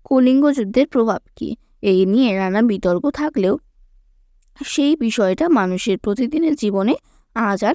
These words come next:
তত প্রাসঙ্গিক নয়। তাই, তাই তা নিয়ে ঐতিহাসিকদের মধ্যে বিতর্ক থাকলেও সামাজিকভাবে সেই বিতর্কটা ততটা জরুরি নয়। পানিপথের প্রথম যুদ্ধ বিষয়েও কথাটা খানিকটা এরকম বলা যায়।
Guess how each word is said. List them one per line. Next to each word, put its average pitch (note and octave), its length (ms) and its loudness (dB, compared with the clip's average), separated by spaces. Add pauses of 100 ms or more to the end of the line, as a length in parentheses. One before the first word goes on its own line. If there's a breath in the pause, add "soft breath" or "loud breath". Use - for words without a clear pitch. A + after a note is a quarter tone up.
(120)
তত F3+ 220 -2
প্রাসঙ্গিক E3+ 720 -4
নয়। F3 220 -4 (300)
তাই, F#3+ 460 -2
তাই G#3 320 0
তা G3+ 260 -2
নিয়ে G3 240 0
ঐতিহাসিকদের B3+ 840 0 (360)
মধ্যে A#3 320 0
বিতর্ক G3+ 480 0
থাকলেও G#3+ 420 2
সামাজিকভাবে C4+ 800 -2
সেই G#3+ 200 0
বিতর্কটা G#3 560 -2
ততটা B3 360 -2
জরুরি F#3 460 -4
নয়। G#3+ 220 -8 (320)
পানিপথের D4+ 580 2
প্রথম C#4+ 420 0
যুদ্ধ A3+ 420 -2 (260 soft breath)
বিষয়েও A3+ 580 0
কথাটা G#3+ 360 0
খানিকটা F#3+ 420 -2
এরকম G3+ 420 0
বলা E3 300 -4 (240)
যায়। F3 320 -4